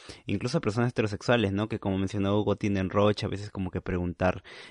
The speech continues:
eh, dónde me hago la prueba y todo, pueden venir aquí a Epicentro, eh, hacerse todo el chequeo para V I H, hepatitis, verrugas, sífilis, gonorrea, etcétera. Vengan,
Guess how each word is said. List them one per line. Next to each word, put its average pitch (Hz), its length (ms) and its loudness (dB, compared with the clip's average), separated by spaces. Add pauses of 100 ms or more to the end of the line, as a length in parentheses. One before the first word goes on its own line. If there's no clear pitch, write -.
eh, 92 200 2
dónde 92 200 4
me 90 80 2
hago 87 140 2
la 85 100 2
prueba 98 380 4
y 92 60 2
todo, 92 280 0
pueden 170 240 0
venir 160 180 2
aquí 170 280 2
a - 20 6
Epicentro, 127 640 0 (420)
eh, 101 560 2 (600)
hacerse 117 340 2
todo 117 120 4
el 110 60 4
chequeo 110 300 0
para 95 180 0
V 92 80 0
I 104 140 4
H, 131 320 4
hepatitis, 113 800 0
verrugas, 104 560 0
sífilis, 107 540 -2
gonorrea, 98 460 2
etcétera. 98 540 0 (300)
Vengan, 131 580 4